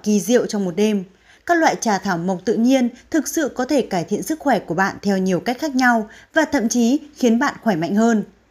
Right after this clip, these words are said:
Quế chống lại chứng viêm và ngăn ngừa đầy hơi vào buổi sáng. Bạc hà làm giảm cảm giác thèm ăn và giúp bạn tránh ăn vặt. Hoa cúc cải thiện tiêu hóa và thư giãn thần kinh của bạn. Tập thể dục.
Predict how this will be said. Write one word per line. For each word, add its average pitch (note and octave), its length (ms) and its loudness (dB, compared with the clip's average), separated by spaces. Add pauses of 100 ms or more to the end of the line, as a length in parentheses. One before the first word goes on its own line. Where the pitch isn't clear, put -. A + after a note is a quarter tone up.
Quế A3 340 4
chống B3 200 0
lại C#4+ 180 0
chứng G3 220 -2
viêm C4+ 280 2
và F#3+ 120 -6
ngăn G#3 280 0
ngừa F#3+ 100 2
đầy E3+ 180 0
hơi G3 180 2
vào F#3 120 -4
buổi F3 160 0
sáng. F#3 420 0 (480)
Bạc C#4 180 2
hà B3 360 0
làm G#3 140 -2
giảm F3+ 260 -2
cảm E3+ 200 -2
giác A#3 240 -2
thèm G3+ 160 0
ăn A3 280 2 (240)
và B3 120 2
giúp E4+ 200 0
bạn C4+ 220 0
tránh F3+ 180 -4
ăn G#3 100 0
vặt. G#3+ 200 2 (680)
Hoa A#3+ 120 2
cúc F4 340 0 (200)
cải A3+ 120 2
thiện G#3 220 -2
tiêu A3+ 160 2
hóa G3+ 340 2
và F#3+ 140 0
thư G3 200 -2
giãn G3 200 -6
thần A3+ 180 0
kinh G3+ 200 -2
của D3+ 80 -4
bạn. F3 220 2 (560)
Tập - 200 4
thể A3+ 100 8
dục. A#3+ 280 4